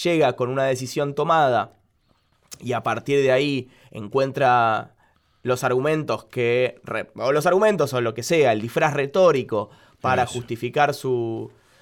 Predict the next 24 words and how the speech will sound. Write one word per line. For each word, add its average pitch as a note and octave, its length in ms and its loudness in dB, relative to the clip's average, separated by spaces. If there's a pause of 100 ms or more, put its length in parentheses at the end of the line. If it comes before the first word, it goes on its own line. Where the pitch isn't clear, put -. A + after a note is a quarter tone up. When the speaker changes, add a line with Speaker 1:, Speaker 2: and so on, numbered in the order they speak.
Speaker 1:
su D3+ 160 -8
postura. F3 360 0
Bueno, G#3 260 2
parece G#3 300 0
ser F#3+ 260 -2
como, E3+ 500 -2 (840)
parece F3 240 -2
ser G3 340 0
la C3+ 140 0
manera D3+ 320 2
en E3 80 2
la C#3+ 80 2
que B2 80 -4
nos A#2+ 120 -8
comportamos C3 680 -2
la C3 340 2
mayoría A#2+ 580 -4
de B2 60 2
las A2+ 100 -6
personas. C3+ 720 0
El G2+ 180 -14
consenso C3 680 -4
hoy D3 360 0 (400)
entre C3 640 -4